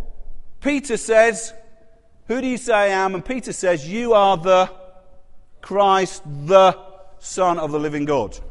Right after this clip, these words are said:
So that's what Mark's doing. He's taking the events,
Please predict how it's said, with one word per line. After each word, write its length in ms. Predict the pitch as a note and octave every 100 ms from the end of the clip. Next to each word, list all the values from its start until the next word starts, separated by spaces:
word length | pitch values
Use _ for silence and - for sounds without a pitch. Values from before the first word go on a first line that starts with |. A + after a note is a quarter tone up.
| - - - - - -
So 140 | - G3
that's 220 | D4 -
what 220 | B3+ A3
Mark's 540 | G#3+ G#3+ G#3 C3+ - - - - - - C#3
doing. 360 | - D4+ A3+
He's 160 | F#3+ -
taking 420 | C4+ D4+ - D4
the 180 | C4+ A3+
events, 640 | G3 D4 C4 B3 - -